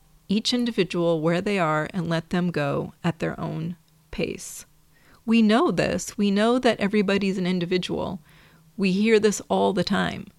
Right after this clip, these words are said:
but we don't honor that. And we really need to step back and remember that we're each on our own schedule, we're each on our own bell curve,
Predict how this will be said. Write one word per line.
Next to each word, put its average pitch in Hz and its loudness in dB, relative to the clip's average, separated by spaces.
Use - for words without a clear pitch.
but 196 0
we 190 2
don't 208 0
honor 180 -2
that. - -8
And 202 0
we 180 2
really 196 4
need 175 0
to 165 -4
step - -6
back 143 -2
and 175 0
remember 165 -2
that - -6
we're 175 -2
each 214 -2
on 180 0
our 170 -2
own 180 -2
schedule, 160 -2
we're 185 -4
each 208 -2
on 170 0
our 151 0
own 190 0
bell 208 2
curve, 170 0